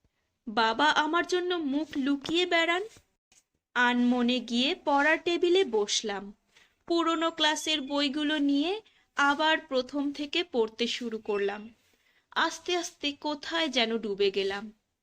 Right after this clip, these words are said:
কখন দুপুর গড়িয়ে বিকেল, বিকেল গড়িয়ে সন্ধ্যা হয়ে গেছিল, খেয়াল রইল না। মা এক ফাঁকে এসে ঘরের আলো জ্বালিয়ে গেছেন,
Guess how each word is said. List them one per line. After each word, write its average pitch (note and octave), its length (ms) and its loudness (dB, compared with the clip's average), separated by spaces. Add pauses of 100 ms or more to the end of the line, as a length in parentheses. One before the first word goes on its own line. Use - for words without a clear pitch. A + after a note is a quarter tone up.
(480)
কখন E4+ 500 2
দুপুর D#4+ 380 0
গড়িয়ে D#4 440 2
বিকেল, D4 640 0 (540)
বিকেল C#4+ 460 2
গড়িয়ে A4 320 8
সন্ধ্যা F4+ 480 0
হয়ে F#4 200 2
গেছিল, F#4+ 560 0 (680)
খেয়াল C4 460 2
রইল G#3 420 4
না। G3+ 280 -8 (760)
মা G#3+ 400 2
এক D#4 160 -4 (140)
ফাঁকে E4 320 -2
এসে D#4+ 540 -2 (320)
ঘরের D#4+ 340 0 (100)
আলো B3+ 320 2
জ্বালিয়ে G#3+ 400 0
গেছেন, G#3 520 -6